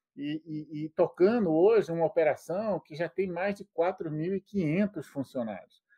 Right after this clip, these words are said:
Então, é, eu me senti muito preparado pra esse desafio por esses trinta anos que eu tive, pelo desenvolvimento da liderança que eu fiz, mas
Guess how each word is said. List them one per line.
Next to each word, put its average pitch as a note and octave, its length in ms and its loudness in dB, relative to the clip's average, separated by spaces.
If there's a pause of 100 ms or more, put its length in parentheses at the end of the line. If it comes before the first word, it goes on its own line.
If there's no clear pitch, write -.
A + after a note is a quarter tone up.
(220)
Então, F3+ 640 2
é, C#3+ 480 2
eu D#3 60 4
me F#3 100 2
senti F#3+ 320 -2
muito G3+ 280 0
preparado F3 760 2
pra C#3 200 4
esse C#3 240 0
desafio D3 680 2 (120)
por D3 160 2
esses D3+ 320 -2
trinta C#3+ 300 -2
anos C3 360 2
que - 100 -8
eu A#2+ 60 -4
tive, D3+ 500 -6 (360)
pelo D#3 160 0
desenvolvimento D3 500 0
da D3 80 6
liderança C#3 480 2
que B2 100 -6
eu A#2+ 80 0
fiz, D#3 360 -4
mas F#3+ 640 0